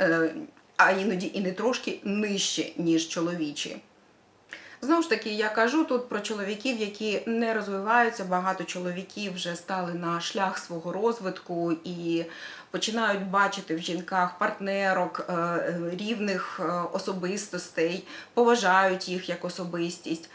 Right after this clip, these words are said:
е, прислуховуються до їх експертної думки. Але в більшості своїй <laughs> люди, які взагалі там не відкривають книжку по психології, не слухають психологів,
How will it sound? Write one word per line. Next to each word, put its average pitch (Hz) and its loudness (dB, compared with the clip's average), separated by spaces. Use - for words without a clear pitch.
е, 175 0
прислуховуються 202 0
до 180 -2
їх 175 -6
експертної 185 -2
думки. 185 -4
Але 294 4
в - 0
більшості 226 0
своїй 220 -2
<laughs> 190 -8
люди, 214 2
які 240 4
взагалі 214 2
там 170 0
не 175 6
відкривають 233 4
книжку 233 2
по 202 -2
психології, 202 0
не 185 -2
слухають 180 0
психологів, 214 2